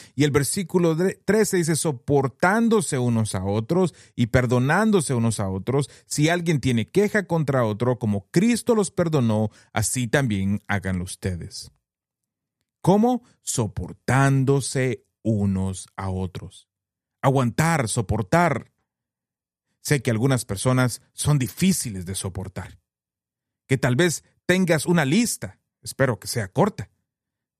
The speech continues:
de personas que son difíciles de soportar. Pero, ¿puedo recordarte con toda probabilidad?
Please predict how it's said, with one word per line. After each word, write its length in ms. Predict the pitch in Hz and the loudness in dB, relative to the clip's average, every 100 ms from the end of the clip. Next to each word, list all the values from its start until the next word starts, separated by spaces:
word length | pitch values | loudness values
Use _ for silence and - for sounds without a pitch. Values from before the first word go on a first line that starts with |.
| _ _ _ - | _ _ _ -4
de 80 | |
personas 720 | 123 - - 196 262 226 135 - | -2 -2 0 0 2 0 0 -2
que 140 | 139 | -2
son 240 | 202 214 | 0 2
difíciles 800 | 180 143 - 247 262 240 202 156 | 0 0 2 2 2 0 0 0
de 80 | 127 | 0
soportar. 680 | 120 117 107 101 110 101 - _ _ _ _ _ _ - | -2 -2 -4 -4 -6 -6 -12 _ _ _ _ _ _ -2
Pero, 340 | 123 107 92 - _ _ _ _ _ _ _ _ _ | 0 0 -4 -10 _ _ _ _ _ _ _ _ _
¿puedo 240 | 127 175 | 0 2
recordarte 920 | 170 104 92 90 98 123 - 175 156 - _ _ _ _ _ _ _ | 0 -2 -6 -6 -4 -4 -2 -4 -4 -8 _ _ _ _ _ _ _
con 240 | 98 98 | -6 -6
toda 360 | 92 131 165 156 | -2 0 0 0
probabilidad? 760 | 107 98 95 92 95 120 185 | -4 -4 -6 -6 -4 -2 -4